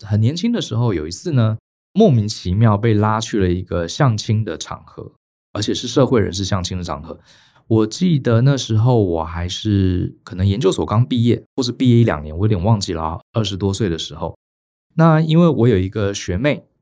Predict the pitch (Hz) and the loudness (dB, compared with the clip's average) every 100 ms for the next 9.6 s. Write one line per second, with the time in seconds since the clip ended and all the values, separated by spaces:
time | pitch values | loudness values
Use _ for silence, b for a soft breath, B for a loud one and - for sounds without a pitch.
0 | _ - 78 - _ _ _ - 110 98 | _ -12 -12 -12 _ _ _ -6 -2 0
1 | 113 92 104 107 85 - 87 104 82 80 | 0 -2 -4 -6 -6 -8 -6 -2 -2 -4
2 | - 82 113 107 98 98 107 107 82 95 | -8 0 4 4 2 -2 -2 -2 -2 -2
3 | 95 95 80 82 85 90 - _ _ _ | 0 -2 -4 -8 -6 -6 -8 _ _ _
4 | _ _ - 117 117 90 78 82 104 131 | _ _ -2 2 4 2 -2 -2 -2 0
5 | 117 - 85 87 92 95 104 90 - 110 | 0 -2 -6 -4 -2 0 0 0 -4 0
6 | 104 104 - 95 95 101 92 - 92 101 | 2 2 0 -4 -2 -2 -2 -2 0 0
7 | 95 107 87 85 87 92 92 92 - 101 | -2 -4 -2 -2 -2 -2 -2 -4 -4 0
8 | 110 107 110 117 104 82 73 - 107 92 | 0 0 0 2 0 0 -6 -6 -2 0
9 | 78 110 101 104 92 | 0 0 0 0 -4